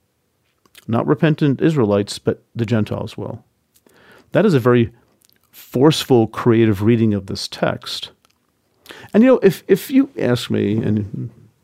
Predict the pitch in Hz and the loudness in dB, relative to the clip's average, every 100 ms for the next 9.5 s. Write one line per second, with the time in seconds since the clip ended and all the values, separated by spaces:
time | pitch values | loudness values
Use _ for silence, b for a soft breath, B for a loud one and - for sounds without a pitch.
0 | _ _ _ _ 110 - 107 104 98 113 | _ _ _ _ -14 -10 -8 -6 -2 0
1 | 113 113 B B B 131 127 120 101 _ | 0 -4 B B B 0 2 2 -2 _
2 | _ _ _ _ - - 127 - 156 151 | _ _ _ _ -12 -2 0 2 2 0
3 | - 120 107 - - 107 104 101 - - | 0 0 0 -4 -8 -4 -2 -4 -8 -16
4 | - _ _ _ _ _ _ _ _ _ | -20 _ _ _ _ _ _ _ _ _
5 | _ _ _ _ _ _ _ _ _ - | _ _ _ _ _ _ _ _ _ -10
6 | - 127 127 120 120 101 - _ 120 110 | 2 4 6 4 2 -2 -12 _ -2 2
7 | 120 117 - 113 104 104 - - 113 104 | 2 0 -2 -2 -2 -6 -6 0 0 0
8 | 107 104 107 98 107 104 104 101 104 90 | -4 -2 -2 0 -2 -2 -4 -4 -8 -6
9 | 117 110 - 90 - | -4 -4 -4 -6 -10